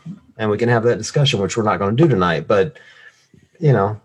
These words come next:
forgiveness is a good thing. And you didn't need to go into his comment about forgiveness and blow him up. So that's why I blocked you.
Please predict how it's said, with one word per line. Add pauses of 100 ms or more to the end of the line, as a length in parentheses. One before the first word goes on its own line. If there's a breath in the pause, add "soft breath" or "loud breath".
(160)
forgiveness
is
a
good
thing.
And
you
didn't
need
to
go
into
his
comment
about
forgiveness
and
blow
him
up.
So
that's
why
I
blocked
you.